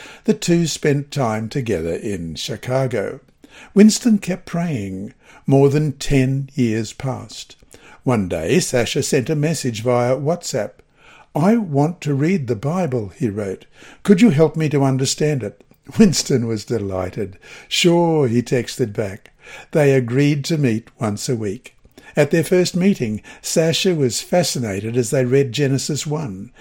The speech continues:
He was particularly impressed that God gave a vegetarian diet in Genesis one twenty-nine, which says, "And God said, 'See, I have given you every herb that yields seed, which is on the face of all the earth, and every tree whose fruit yields seed.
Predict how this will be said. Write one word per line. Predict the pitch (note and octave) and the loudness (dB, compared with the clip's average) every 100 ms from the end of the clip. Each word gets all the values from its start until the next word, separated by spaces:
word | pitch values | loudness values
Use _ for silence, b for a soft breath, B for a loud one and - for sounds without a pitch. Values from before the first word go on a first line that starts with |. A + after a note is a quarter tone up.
| B B | B B
He | F#3+ | 4
was | F#3 - | 6 4
particularly | G3+ - B3 C#4 G#3 B2 | 0 2 0 2 2 0
impressed | G#2+ - A#2+ G#2 - | -2 -2 0 0 0
that | E3+ D3+ | -2 0
God | C#3+ E3 F#3 | 2 2 0
gave | D3 C#3+ C#3 | 0 2 2
a | C#3+ | 0
vegetarian | A2 A2 G#2 A2 C#3 - F#2+ F#2+ G2 A2 | -2 0 0 -2 -6 -4 -2 -2 -2 -2
diet | F3+ G#3+ B2+ C3 | -2 -2 -2 -2
in | D#3 D3+ D3+ B B | -2 -2 -4 B B
Genesis | - D3 A#2+ - D#3 - | 0 2 2 -2 -6 -4
one | A2+ G2 | -6 -6
twenty-nine, | G2+ C#3+ C3 D3+ F#3+ F#3 A2+ | -4 -2 -2 0 0 0 0
which | C#3 D3+ | -2 -2
says, | - F3 D#3+ - B B B | 0 0 0 -4 B B B
"And | D3 C3 | 2 4
God | D3 D3 | 2 2
said, | B2+ - A#3+ C#3 G#2 - B - | -2 -4 -4 -4 -6 -14 B -14
'See, | - - C3 G#2+ G3+ B3+ - | -4 0 2 2 2 0 0
I | A#2+ A#2 | -2 0
have | A#2+ A#2 | 2 2
given | B2 B2 B2 | 0 0 2
you | A#2+ | 2
every | A2 A2 A#2 | 2 0 -2
herb | F2 G#2+ G2+ F3 | 0 0 2 0
that | D3 B2+ | -2 -2
yields | A#2+ G#2 F#2 | -2 -2 -4
seed, | - - A#2 B2+ F#3+ | -4 -2 -2 0 -2
which | D3 | -2
is | C3+ C3 | -4 -2
on | G#2+ | -2
the | A2 | -2
face | - B2 A2+ | -2 -2 -2
of | C#3 A2+ | -4 -2
all | A#2+ | -2
the | A2+ A#2+ | -2 0
earth, | F#3 G#3+ - B B | 0 -2 -6 B B
and | F3+ | 2
every | E3+ A#3 A#3+ A#3+ | 6 4 4 0
tree | A#3 A3 B3 D3 | 2 2 2 2
whose | A2+ C3+ | 2 0
fruit | - E3 C3+ C#3+ | 0 2 2 2
yields | C3+ A#2 A#2+ | 0 0 0
seed. | - G3 G3 A#2 G2 | 0 0 0 -2 -6